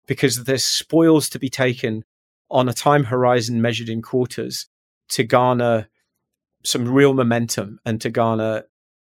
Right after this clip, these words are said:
to attract businesses and commerce and hopefully see the green shoots of the next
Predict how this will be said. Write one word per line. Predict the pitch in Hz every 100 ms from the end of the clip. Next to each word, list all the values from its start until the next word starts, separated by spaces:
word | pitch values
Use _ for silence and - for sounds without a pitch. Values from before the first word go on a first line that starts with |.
| -
to | -
attract | 131 - 131 127 - - _ _ _
businesses | 180 196 156 - 120
and | 117
commerce | - 196 156 120 - - _ _ _ -
and | 123
hopefully | 113 143 202 - 117 117
see | 117 - 127 123 120 117 _ _ _ _ -
the | 139
green | 127 131 143 139
shoots | 127 - 147 139 - 127
of | 117
the | 120
next | 127 131 - -